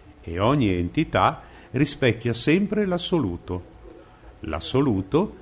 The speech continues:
si trova in uno stato di quiete, ma viene scosso periodicamente da una vibrazione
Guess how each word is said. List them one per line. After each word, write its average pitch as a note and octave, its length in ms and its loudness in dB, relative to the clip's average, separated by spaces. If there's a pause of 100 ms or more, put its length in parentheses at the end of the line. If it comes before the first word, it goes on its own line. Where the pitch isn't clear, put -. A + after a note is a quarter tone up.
si - 220 -4
trova G2+ 380 2
in G2+ 140 0
uno A2+ 180 2
stato D#3+ 380 0
di A2 160 -4
quiete, A2+ 500 -2
ma E3+ 340 -2 (360)
viene F#3 300 2
scosso G2+ 520 -2
periodicamente D#3 1000 0
da B2 100 0
una A#2+ 220 2
vibrazione G2+ 1200 -4